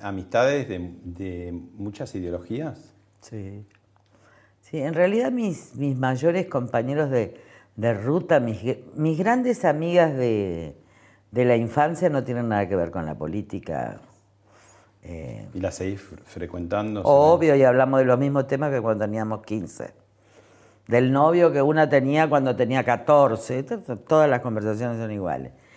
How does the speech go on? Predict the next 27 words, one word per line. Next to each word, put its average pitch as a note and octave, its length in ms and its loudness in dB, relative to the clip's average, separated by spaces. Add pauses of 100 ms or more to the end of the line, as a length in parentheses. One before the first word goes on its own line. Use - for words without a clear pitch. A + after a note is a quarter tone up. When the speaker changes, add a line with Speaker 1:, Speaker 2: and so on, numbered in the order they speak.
(520)
Speaker 2:
Y A#2 840 2 (140)
somos, C3 420 2
Speaker 1:
¿Qué G2 60 -2
son? F2 140 -10
¿Casadas, A#2+ 680 4
Speaker 2:
somos D#3+ 80 4
un E3 80 2
Speaker 1:
viudas, D#3+ 220 6
Speaker 2:
grupo F3 140 6
Speaker 1:
solteras? B2 800 2
Speaker 2:
Solteras, C#3 800 4
viudas, C3+ 360 4
casadas, D3+ 380 2
pero D3 220 4
todas, G#3 560 4 (100)
eh, G#2+ 760 2 (380)
fuimos D3 340 -2
amigas C#3 340 2
desde C3 140 4
que A#2 60 0
tenemos B2+ 280 -2
cuatro C3 280 -2
o - 20 -8
cinco B2 380 -2
años D#3 360 2
hasta A#2+ 220 -4
ahora. C3 320 -2